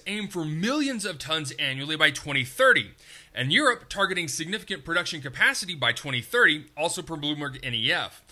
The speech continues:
However, Plug Power's financial challenges, with a hundred and five point six million dollars in cash outflows and fifty-five percent negative gross margins, underscore the need for operational efficiency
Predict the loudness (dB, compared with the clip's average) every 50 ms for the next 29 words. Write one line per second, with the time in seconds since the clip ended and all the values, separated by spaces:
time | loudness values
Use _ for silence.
0 | -20 -20 -20 -20 -18 -6 2 4 6 6 6 4 -2 -4 -6 -12 -18 -12 -2 0
1 | 0 0 0 -2 -4 0 0 0 0 0 -2 -2 -2 -2 -2 -2 -4 -8 -8 -6
2 | -4 -4 -4 -4 -2 -4 -4 -4 -4 -4 -6 -6 -8 -12 -16 -20 -20 -16 -6 -6
3 | -4 -2 0 0 0 0 -2 -2 -2 -2 -2 -2 -2 -6 -6 -6 -4 -4 -4 -4
4 | -4 -4 -4 -2 0 -2 -2 -2 -2 -4 -4 -4 -4 -6 -10 -10 -4 -2 -2 -2
5 | -2 -4 -10 -10 -8 -8 -6 -6 -8 -6 -4 -2 -2 0 -2 -4 -8 -10 _ -4
6 | -2 -2 -2 -2 -2 -4 -8 -12 -18 -20 -20 -20 _ _ -6 -4 -4 -4 -4 -2
7 | 0 0 -2 0 -2 -4 -4 -4 -4 -6 -6 -4 -2 -2 -2 0 -2 -2 -4 -4
8 | -6 -4 -2 -2 -2 -4 -4 -4 -2 0 0 0 0 0 -4 -6 -8 -12 -12 -6
9 | -4 -2 0 0 0 -2 -2 -4 -6 -6 -2 0 0 2 0 0 -4 -8 -10 -8
10 | -8 -8 -8 -6 -6 -4 -4 -4 -4 -6 -8 -10 -10 -12 -12 -8 -4 -2 -2 -2
11 | -2 -4 -4 -2 -2 -2 -2